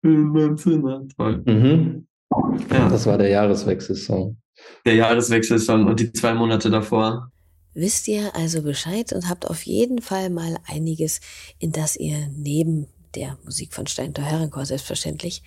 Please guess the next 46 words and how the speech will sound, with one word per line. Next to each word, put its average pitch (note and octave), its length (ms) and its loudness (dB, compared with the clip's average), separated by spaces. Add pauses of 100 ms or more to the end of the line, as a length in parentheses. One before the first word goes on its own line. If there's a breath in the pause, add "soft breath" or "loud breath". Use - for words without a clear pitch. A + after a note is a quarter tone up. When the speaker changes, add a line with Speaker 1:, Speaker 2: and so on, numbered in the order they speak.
(420 loud breath)
Speaker 3:
mal D3 140 -2
reinhören D3 420 -2
könnt. - 360 -10 (640 loud breath)
Und F#3 120 0
damit F#3+ 220 0
sind A#3 160 -4
wir A#3 140 -4
aber G#3+ 220 -6
wirklich - 360 -6
jetzt - 220 -4
zeitlich D#3 520 -4
auf D3+ 180 -6
der D3 180 -6
Zielgeraden, C3+ 720 -4
ihr C#3+ 120 -10
Lieben. F3+ 380 -6 (520 loud breath)
Ich E3+ 140 -4
bedanke F#3 320 -2
mich G#3+ 160 -2
herzlich G3 340 -6
für F#3 120 -4
eure E3+ 220 -4
Aufmerksamkeit F3 680 -6
und E3 60 -4
natürlich D#3 480 -4
jedes D#3+ 400 -4
Abo D3 220 -4
oder C#3+ 240 -4
Kommentar, D3 800 -6
den - 200 -12
ihr D#3 160 -16
da C#3 240 -10
lasst. F2+ 400 -6 (400 loud breath)
Ganz F3 180 -4
einfach, G#3+ 500 -6
weil E3+ 200 -2
das F3 220 -4
die E3 120 -8
Reichweite F#3 540 -4
des F3 180 -6
Podcasts - 560 -8
erhöht D#3 300 -4
und D#3+ 180 -4
damit D#3 380 -6
vor - 280 -10
allem G#3+ 380 -8